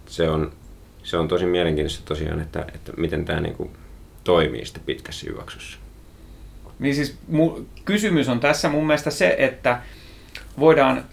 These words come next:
Speaker 2: kysyä sitä, että tuleeko joku huippuvalmentaja tänne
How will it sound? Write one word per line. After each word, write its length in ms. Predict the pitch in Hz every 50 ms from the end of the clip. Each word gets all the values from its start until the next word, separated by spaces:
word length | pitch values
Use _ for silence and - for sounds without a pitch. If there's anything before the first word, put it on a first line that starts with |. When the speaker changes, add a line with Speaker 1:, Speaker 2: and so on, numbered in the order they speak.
| -
Speaker 2:
kysyä 300 | - 170 170 165 160 139
sitä, 360 | 131 - 170 160 - 151 139
että 140 | 127 117 127
tuleeko 420 | - - 156 147 139 131 123 - 127
joku 460 | 123 147 151 - - 147 139 - - - - - - 143
huippuvalmentaja 1040 | 151 165 170 170 - - 139 120 127 123 120 120 120 120 117 113 - 117 117 113 110
tänne 420 | - 139 139 139 131 123 123 123